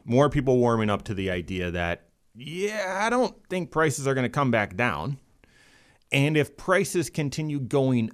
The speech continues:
up, we know we need this third bedroom. We know we've always wanted to be in a different school district. We know that our house is getting older and, and might be warming up to the idea that things might,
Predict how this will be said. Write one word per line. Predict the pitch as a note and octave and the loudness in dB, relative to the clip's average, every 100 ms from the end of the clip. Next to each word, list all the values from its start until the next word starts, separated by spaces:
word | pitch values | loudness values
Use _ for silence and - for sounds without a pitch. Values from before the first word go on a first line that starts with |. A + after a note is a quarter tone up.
| - | -4
up, | F#3+ B2 B2+ - - _ - | 0 0 -4 -12 -20 _ -4
we | A#2 C#3+ | 2 4
know | C#3 F3 G3+ | 6 8 8
we | F3+ C#3+ | 8 6
need | C#3 A#2 | 4 4
this | A2 - | 2 2
third | A2+ F#2+ | 0 2
bedroom. | E2+ D#2 - E2 G#2 - _ | -2 -4 -6 -6 -6 -10 _
We | A#2 C#3+ | 2 4
know | C#3 E3 F3+ G3+ | 4 4 6 6
we've | F3 D3 | 4 4
always | D3 C3+ C3+ A#2 | 4 4 4 4
wanted | A#2+ A#2+ A2+ | 2 0 0
to | G#2 | -2
be | G#2+ | 0
in | G2+ | 0
a | G2 | 0
different | F#2+ F#2+ F2 | -2 -4 -8
school | - F#2 E2 | -6 -4 -4
district. | E2 - G2+ - - - | -6 -4 -6 -6 -16 -8
We | C#3 F3+ E3+ | -2 0 0
know | E3 E3+ E3+ G3 | 2 4 6 6
that | E3+ | 6
our | D3 C3+ | 4 2
house | B2+ A#2 - | 2 0 -2
is | A2+ | -6
getting | G2 G#2+ G2+ F#2+ | -2 0 0 -2
older | F2+ E2 E2 G#2+ - | -4 -4 -2 -2 -2
and, | B2+ A#2+ A#2+ A#2 - _ - | 0 2 2 0 -8 _ -2
and | A#2 B2+ | 2 2
might | A#2+ B2 D#3 | 2 0 -4
be | C#3 D#3 | -4 -2
warming | C3+ C#3 B2+ A#2 | 0 0 0 0
up | C3 C3+ - | -2 -4 -6
to | A#2 G#2+ | -2 -2
the | G2+ G2+ | 0 -2
idea | F#2+ F#2 G#2 | -2 -2 -2
that | G2 E2+ | -2 -2
things | G#2 G2 - | 0 0 0
might, | G2+ F2+ | -4 -4